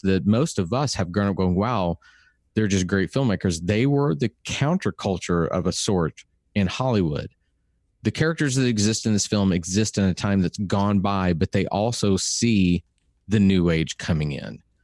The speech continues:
So that puts us exactly where it is. Now, for a fun bit here,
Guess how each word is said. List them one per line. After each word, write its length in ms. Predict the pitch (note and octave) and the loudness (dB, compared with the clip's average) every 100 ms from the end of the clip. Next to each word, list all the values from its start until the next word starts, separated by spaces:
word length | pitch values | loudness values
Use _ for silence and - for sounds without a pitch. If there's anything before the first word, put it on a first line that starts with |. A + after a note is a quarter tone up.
| _ _ _ _ | _ _ _ _
So 500 | - - F#2+ D#2 D#2 _ - | -4 -2 0 0 -2 _ -4
that 340 | G#2+ D3 F#3 | -2 -2 -2
puts 220 | D#3+ D3+ | -4 -2
us 140 | B2+ B2+ | -2 -2
exactly 420 | G#2 A2+ G#2+ A2+ | -2 -2 0 0
where 160 | G2+ G2+ | 0 2
it 40 | |
is. 160 | G2+ G2 | 0 0
Now, 280 | A#2 A2+ - | 0 0 -2
for 140 | B2+ | -4
a 40 | A2+ | -4
fun 340 | - A3 D3 | -2 0 2
bit 200 | G#2+ G2+ | 2 0
here, 340 | - G2 G2+ | 2 2 2